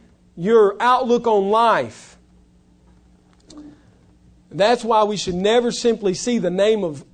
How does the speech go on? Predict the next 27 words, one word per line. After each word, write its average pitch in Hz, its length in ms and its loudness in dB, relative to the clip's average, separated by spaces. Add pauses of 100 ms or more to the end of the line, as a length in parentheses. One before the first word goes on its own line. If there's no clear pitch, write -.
God 180 600 -2
as 156 240 -6
just 190 280 -4
three 247 200 -2
little 254 220 0
letters 208 400 4
on 180 120 -2
a 143 40 -6
page 202 680 -2 (500)
with 175 200 -2
no 220 440 4
weight 202 540 0
and 160 220 -6
no 196 220 2
meaning. 190 500 0 (1120)
The 165 100 -2
name 247 380 4
of 220 120 2
a 208 60 0
person 208 680 -2 (1200)
in 240 160 2
the 240 80 2
Bible, 202 580 4
especially 269 800 2
God, 143 480 -4 (520)
tells 226 440 0
us - 360 -8